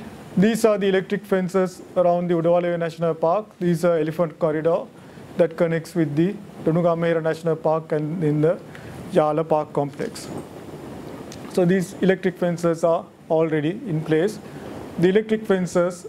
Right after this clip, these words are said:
are what's keeping the elephants inside the park. Research done here by Doctor Shermin Silva, I think in about two thousand ten, uh, um, and also Ashoka, uh, who's here, I think. Showed that there were about thousand elephants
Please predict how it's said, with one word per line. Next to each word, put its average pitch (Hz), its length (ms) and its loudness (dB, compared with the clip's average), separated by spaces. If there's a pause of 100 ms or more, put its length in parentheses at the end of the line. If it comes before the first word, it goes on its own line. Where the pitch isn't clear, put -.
(160)
are 165 160 2
what's 170 320 0
keeping 170 380 0
the 165 100 2
elephants 156 440 0
inside 160 440 2
the 156 80 2
park. 165 300 -2 (1040)
Research 220 340 4
done 202 220 2
here 202 240 4
by 185 260 2
Doctor 170 280 -2
Shermin 190 360 0
Silva, 175 580 2 (220)
I 165 120 0
think 160 240 -2
in 160 100 2
about 156 320 0
two 165 100 0
thousand 156 480 0
ten, 165 400 -2 (600)
uh, - 40 0
um, 156 400 2 (300)
and 165 220 2
also 160 340 2
Ashoka, 165 500 0 (320)
uh, 170 260 0
who's 160 280 -4
here, 165 160 4
I 165 80 2
think. 190 240 -6 (1600)
Showed 214 280 4
that 208 180 2
there 196 180 2
were 208 140 4
about 196 300 0
thousand 196 420 0
elephants 180 600 -4